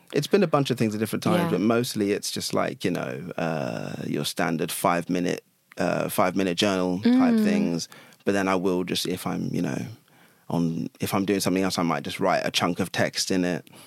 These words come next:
Speaker 1: Uh, yeah, but it's just my day-to-day diary, and, um, I have a series of these now, and I'm building them up, and it feels kinda nice, especially because they're nice little leather-bound,
Speaker 2: They're
Speaker 1: like,
Speaker 2: lovely.
Speaker 1: books. Uh, yeah, so that's the thing that makes me feel like I got my shit together, because if I can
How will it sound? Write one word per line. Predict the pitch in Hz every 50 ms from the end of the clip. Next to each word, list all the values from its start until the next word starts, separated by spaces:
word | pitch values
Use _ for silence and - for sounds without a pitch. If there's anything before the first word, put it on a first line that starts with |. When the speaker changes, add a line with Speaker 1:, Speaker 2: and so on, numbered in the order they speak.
| - - _ _ _ - -
Speaker 1:
Uh, | 101 101 98 107
yeah, | 127 139 101 85 - -
but | 110 107 123
it's | 117 - - -
just | - - 147 -
my | 147 120
day-to-day | 104 107 101 101 - 104 90 101 95 95 87
diary, | - - - 101 98 110 113 104 87 90 104 123 139 - - _ - -
and, | 95 92 90 90 87
um, | 92 90 90 87 87 87 87 85 - - _ - _ _ _ _ _ -
I | -
have | 110 107 110
a | 113
series | - - 143 147 139 117 101
of | 92
these | 92 92 92 92
now, | 95 90 85
and | 90 95
I'm | 95 101
building | 98 107 104 98 95
them | 95 101
up, | 95 90 -
and | 95 90
it | 71
feels | - - 113 107 107 104 98 -
kinda | - - 95 90 87 80
nice, | 76 78 80 76 85 90 -
especially | - - - 98 - - -
because | - 180 - -
they're | - 82
nice | 73 76 80 - - -
little | - 62 85
leather-bound, | 85 82 82 - - - - 98 95 92 90 - -
Speaker 2:
They're | 202 196
Speaker 1:
like, | 190 196 196 196
Speaker 2:
lovely. | - 175 170 151 156
Speaker 1:
books. | 160 165 - - _ - - - - - - _ _ _ _ _ _ _ -
Uh, | 101 104 107 135
yeah, | 190 202 90
so | 87 - 110
that's | 120 156 - - -
the | - 135
thing | 139 131 123
that | 123
makes | 127 123 123
me | 135 123
feel | 123 110
like | 110 -
I | 113
got | 117 92 85
my | 107
shit | 110 - - 92
together, | - 101 107 98 95 101 92
because | 90 98 - 113 104 104 101 104 - _ -
if | 110 120 - -
I | 123 117 117
can | - - 117 110 110 107 107